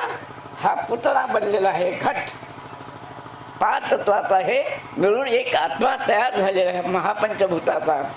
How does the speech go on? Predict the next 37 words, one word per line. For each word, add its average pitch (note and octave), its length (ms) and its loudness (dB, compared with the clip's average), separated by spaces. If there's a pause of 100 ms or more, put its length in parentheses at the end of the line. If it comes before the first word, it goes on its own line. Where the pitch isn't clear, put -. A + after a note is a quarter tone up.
(340)
हे A3+ 100 4
शरीर A#3 320 2
सोडून B3 320 4
द्या, A#3 180 4
शरीर C#4 320 2
नाही, B3+ 460 -2 (420)
शरीर A#3+ 320 2
नाशिवंत C4 580 2
आहे, A3+ 180 4
कपड्यासारखं A3 800 2
आहे. F3 300 2 (760)
पण - 140 2
सगुण F3+ 380 2
म्हणू A3 300 0
का F#3+ 180 2
निर्गुण F3 360 0
म्हणू, F3+ 360 2
दोन्हीला F#3 440 2
इज्जत F#3+ 240 2
द्यावं D#3+ 320 2
लागते. F3 540 0 (240)
पण - 80 4
असं F3 280 2
करा G#3+ 260 2
तुम्ही, F#3 580 0 (340)
हे - 80 2
पंचतत्व A#3 680 0
आहे. E3+ 220 2
फुलाजी A3+ 340 4
बाबा G#3+ 300 2
कसा A#3 340 4
देव A#3 220 2
झाला F#3 340 2 (240)
हे F3 160 0
तुम्हाला F3+ 300 2
सांगावं D#3+ 440 0
लागेल. C#3 300 0